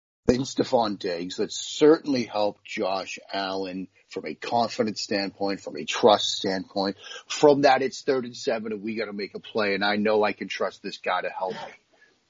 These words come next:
That's probably exactly the thinking that went into making this move, because now, as we've talked about earlier, as we talked about on that show, Jones has his Diggs. Jones has his guy that he can go to,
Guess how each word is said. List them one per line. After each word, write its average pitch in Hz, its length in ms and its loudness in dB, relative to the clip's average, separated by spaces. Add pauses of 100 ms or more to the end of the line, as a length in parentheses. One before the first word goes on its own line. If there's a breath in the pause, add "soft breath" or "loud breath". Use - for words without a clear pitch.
(580)
That's 147 240 6
probably 165 500 8
exactly 131 720 2
the 123 140 -6
thinking 113 460 -6
that 101 160 -6 (400 soft breath)
went 113 260 2
into 113 220 -2
making 104 420 -2
this 90 200 -10
move, - 260 -12
because 95 360 0
now, 143 460 10 (340 soft breath)
as 98 180 -4
we've 107 120 -6
talked 107 280 0
about 98 240 -2
earlier, 110 420 2
as 87 160 -10
we 90 80 -18
talked 98 220 -6
about 98 160 -4
on 87 100 -10
that 104 200 0
show, 98 380 -2 (680)
Jones 147 500 4
has 135 400 0
his 117 300 -2
Diggs. 92 440 -8
Jones 139 500 -2
has 131 260 -2
his 120 240 0
guy 107 280 0
that 98 140 -6
he 151 220 -4
can 151 180 -2
go 113 260 2 (120)
to, 101 260 -2